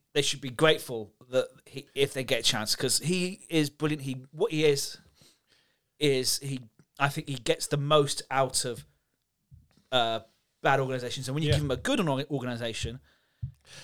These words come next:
Speaker 1: he, like, they, they finished, uh, first in the A F C.
Speaker 2: Right.
Speaker 1: Since then, traded away A J Brown.
Speaker 2: Yeah, and his reaction to that.
Speaker 1: Yeah. <laughs> I mean
Speaker 2: One of the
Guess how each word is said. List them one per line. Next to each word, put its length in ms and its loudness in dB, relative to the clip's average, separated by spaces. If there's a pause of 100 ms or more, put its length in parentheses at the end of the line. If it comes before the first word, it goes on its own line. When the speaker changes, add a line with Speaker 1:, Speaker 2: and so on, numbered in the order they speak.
(240)
Speaker 1:
he, 520 0
like, 180 4
they, 120 6
they 260 2
finished, 500 2 (540)
uh, 320 6
first 380 4
in 40 -2
the 120 4
A 160 6
F 80 0
C. 360 -2 (200)
Speaker 2:
Right. 220 -10 (100)
Speaker 1:
Since 320 2
then, 340 2 (1120)
traded 280 4
away 220 4
A 40 0
J 140 -2
Brown. 340 -8 (720)
Speaker 2:
Yeah, 240 -4
and 260 0
his 220 4
reaction 460 -4
to 80 -16
that. 320 -12 (340)
Speaker 1:
Yeah. 220 0 (800)
<laughs> 360 -2 (400)
I 100 6
mean 280 -2
Speaker 2:
One 160 0
of 60 -6
the 60 -20